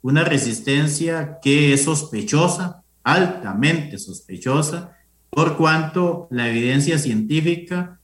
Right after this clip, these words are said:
a nivel global confirma que esta sustancia debe ser prohibida.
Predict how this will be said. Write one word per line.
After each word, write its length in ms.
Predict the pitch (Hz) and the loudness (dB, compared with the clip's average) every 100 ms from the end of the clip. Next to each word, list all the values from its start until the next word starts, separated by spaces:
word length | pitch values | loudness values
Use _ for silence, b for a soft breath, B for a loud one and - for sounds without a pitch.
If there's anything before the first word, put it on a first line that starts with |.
| - | -4
a 100 | 120 | 0
nivel 460 | 117 139 170 143 | 4 4 4 2
global 760 | 117 117 107 127 175 190 196 - _ _ _ | 2 0 2 2 2 2 0 -8 _ _ _
confirma 840 | 120 113 - 165 185 185 185 180 | -4 -4 0 2 4 2 0 -2
que 220 | 117 123 | -2 0
esta 280 | 143 147 165 | 2 0 -2
sustancia 600 | 143 107 - 139 147 143 | -2 -4 -2 2 2 2
debe 200 | 131 139 | 2 0
ser 320 | 135 139 139 - | 0 0 -2 -2
prohibida. 640 | 131 98 92 92 90 | -2 -2 -2 -4 -4